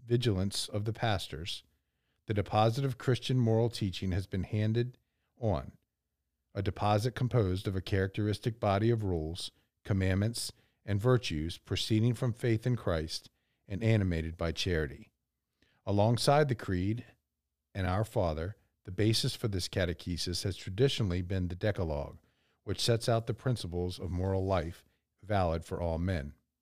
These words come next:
The Roman Pontiff and the bishops are authentic teachers, that is, teachers endowed with the authority of Christ, who preach the faith to the people entrusted to them,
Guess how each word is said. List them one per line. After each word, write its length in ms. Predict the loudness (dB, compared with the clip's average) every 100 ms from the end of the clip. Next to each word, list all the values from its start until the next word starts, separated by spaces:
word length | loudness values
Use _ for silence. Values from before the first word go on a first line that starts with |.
| _ _ _ _ _ _ _ _ _ -8
The 60 | 0
Roman 320 | 4 4 4
Pontiff 480 | 2 2 2 0 0
and 100 | 0
the 60 |
bishops 560 | 4 2 2 -4 -6 -6
are 200 | -2 -2
authentic 560 | -2 -2 0 0 0 -6 _ _ _ _ _ _ _ _ _ _ -20 -4
teachers, 520 | 0 0 -4 -10 -14 -16 _ _ _
that 160 | 0 4
is, 360 | 4 2 -2 -4
teachers 400 | -2 2 2 2
endowed 440 | 4 4 4 2
with 140 | -2 -4
the 140 | -4
authority 420 | -4 0 0 2
of 100 | 0
Christ, 480 | -2 -4 -4 -6 -10 -12 _ _ _ _ -8
who 60 |
preach 400 | -2 2 2 4
the 80 | 2
faith 420 | 4 2 2 0
to 100 | 0
the 120 | 0
people 420 | 0 0 0 -4 -4
entrusted 560 | -4 -2 -2 -2 -4
to 180 | 0 0
them, 280 | 0 -6